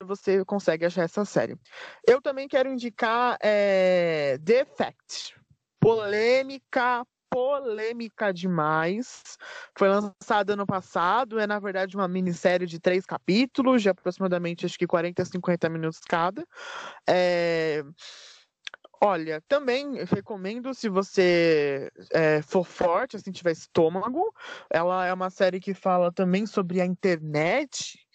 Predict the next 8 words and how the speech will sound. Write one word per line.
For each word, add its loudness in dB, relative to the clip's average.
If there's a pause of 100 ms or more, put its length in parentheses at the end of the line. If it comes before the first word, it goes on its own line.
(420)
bota 2
a -4
internet -2
no -2
cerne 0
da -2
questão, -4
os, -10